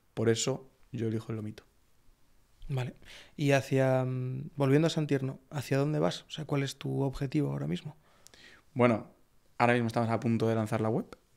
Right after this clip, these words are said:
Speaker 2: Vale.
Speaker 1: eh, que es un paso importante. Y, y bueno, la verdad es que, pues, a ir poco a poco, a seguir haciendo las cosas, pues, pues, como creo que se están haciendo, que es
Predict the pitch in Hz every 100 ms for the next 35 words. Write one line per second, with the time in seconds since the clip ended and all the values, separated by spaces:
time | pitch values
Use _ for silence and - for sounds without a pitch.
0 | - 123 196 117 107 101 98 98 95 85
1 | - 101 - 104 104 101 - 113 107 92
2 | 101 110 113 190 - _ _ _ _ _
3 | 123 113 110 104 101 92 - _ - 104
4 | 110 120 98 104 104 113 107 - - -
5 | - _ - 107 - - _ _ - 123
6 | 127 127 117 113 131 156 156 123 110 117
7 | 117 120 117 113 113 120 113 113 - 107
8 | - _ _ - 110 - _ _ _ -
9 | - 101 107 107 107 107 110 107 101 101